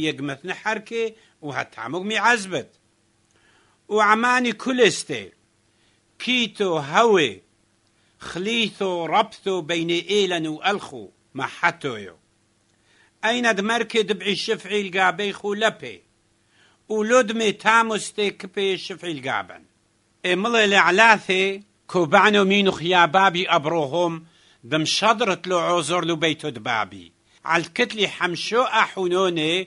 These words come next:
ترۆسۆ هەذ ئەلێ، داد هەنک ستێلۆتن لی دوکثاثێ. دوو عەذاب. ئەبرۆهۆم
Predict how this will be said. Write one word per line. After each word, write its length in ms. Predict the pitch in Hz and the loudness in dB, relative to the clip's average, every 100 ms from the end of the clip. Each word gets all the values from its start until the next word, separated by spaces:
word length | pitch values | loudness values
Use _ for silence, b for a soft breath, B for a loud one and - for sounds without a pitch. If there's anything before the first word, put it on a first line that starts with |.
| b b b - | b b b -6
ترۆسۆ 500 | 175 165 - 214 233 190 | -2 0 0 2 4 4
هەذ 140 | 185 - | -2 0
ئەلێ، 320 | 180 190 190 190 180 b _ | 0 2 2 0 -4 b _
داد 200 | 139 139 117 | -2 -2 -2
هەنک 220 | 170 208 160 | -4 -4 -6
ستێلۆتن 500 | - 180 165 165 147 143 | -6 -4 -4 -4 -6 -8
لی 80 | 139 | -8
دوکثاثێ. 640 | 117 - 113 95 - 95 85 _ | -10 -16 -14 -14 -16 -20 -20 _
دوو 140 | 147 | -6
عەذاب. 460 | 139 117 110 92 76 _ _ _ _ _ _ _ _ _ | -4 -2 -4 -8 -12 _ _ _ _ _ _ _ _ _
ئەبرۆهۆم 560 | 151 143 170 156 202 | -6 -2 -2 2 0